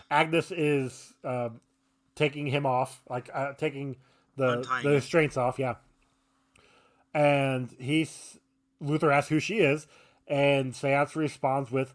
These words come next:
Speaker 1: uh, "No idea, but she saved our lives, and could we please talk about the nukes later? Uh, we need to get to the house and quickly, and I'm going to need a shovel." Uh,
Speaker 2: <laughs>
Speaker 1: he asks how he found, how Luther found him,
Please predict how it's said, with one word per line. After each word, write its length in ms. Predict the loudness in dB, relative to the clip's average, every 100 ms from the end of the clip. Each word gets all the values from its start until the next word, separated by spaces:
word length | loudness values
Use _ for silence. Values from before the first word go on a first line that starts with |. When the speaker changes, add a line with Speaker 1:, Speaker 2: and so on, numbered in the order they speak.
| -16 _
Speaker 1:
uh, 140 | -12 0
"No 120 | 6
idea, 320 | 8 8 6
but 120 | 4 0
she 140 | -2
saved 280 | 2 2 4
our 80 | 4
lives, 480 | 4 2 0 -4 -10
and 420 | -4 -2 -4 -6 -12 _
could 140 | -2 0
we 80 | 0
please 300 | 0 0 2
talk 220 | 2 2
about 220 | 0 -2
the 40 | -6
nukes 220 | -6 -4
later? 360 | -4 -2 -4 _ _ _ _
Uh, 60 | -8
we 120 | 0
need 100 | 2
to 60 | 2
get 120 | -2
to 60 | 2
the 80 |
house 320 | 4 4 2 -14
and 100 | -10
quickly, 460 | -6 -4 -2 -2 -4
and 160 | -6
I'm 180 | -4 -4
going 200 | -4 -6
to 120 | -6 -6
need 140 | -6
a 40 |
shovel." 420 | -4 -4 -4 -6 -14 _ _ _ _ _ _ _ _ -16 -8
Uh, 160 | -8 -6 -8 -10
Speaker 2:
<laughs> 100 | -4
Speaker 1:
he 180 | 0
asks 440 | 2 2 0 -6 -20 _ -6
how 220 | -2 0
he 100 | -2
found, 400 | 2 4 4 2
how 140 | -2
Luther 240 | -2 -4 -2
found 240 | -2 0
him, 220 | 0 -4